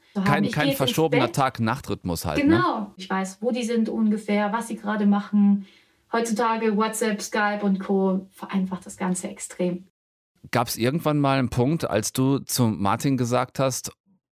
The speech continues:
Speaker 2: "Oder was ist, wenn du einfach hierher kommst?"
Speaker 1: Die Überlegung gab's, klar.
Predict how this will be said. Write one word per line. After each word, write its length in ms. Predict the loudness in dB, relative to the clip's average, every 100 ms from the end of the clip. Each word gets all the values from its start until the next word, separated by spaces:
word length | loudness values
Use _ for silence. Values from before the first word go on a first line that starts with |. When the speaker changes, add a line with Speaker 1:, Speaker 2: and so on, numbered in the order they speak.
| -4
Speaker 2:
"Oder 240 | 0 2
was 160 | 0 -2
ist, 160 | -2
wenn 140 | 0 0
du 160 | 0
einfach 340 | 0 0 -2 -4
hierher 360 | 0 0 0
kommst?" 400 | -2 -4 -4 -8 _ _ _ _ _
Speaker 1:
Die 140 | -4 0
Überlegung 420 | 4 4 4 4
gab's, 520 | 4 2 0 -8 -8
klar. 440 | -2 0 0 -2